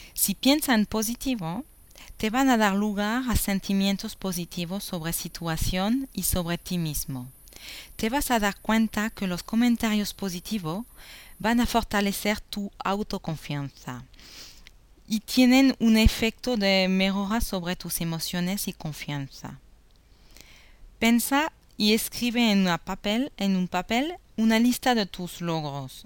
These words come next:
sin tener en cuenta su magnitud. El poder de la mente es increíble.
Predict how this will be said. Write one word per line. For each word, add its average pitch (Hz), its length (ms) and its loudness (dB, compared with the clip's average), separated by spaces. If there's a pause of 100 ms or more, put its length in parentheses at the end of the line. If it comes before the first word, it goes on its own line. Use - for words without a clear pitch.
(140)
sin 294 380 0
tener 254 300 4
en 226 120 4
cuenta 220 380 0
su - 160 0
magnitud. 156 600 -4 (800)
El 165 140 -2
poder 247 380 2
de 190 100 2
la 175 100 4
mente 190 460 0
es - 160 -6
increíble. 135 920 -4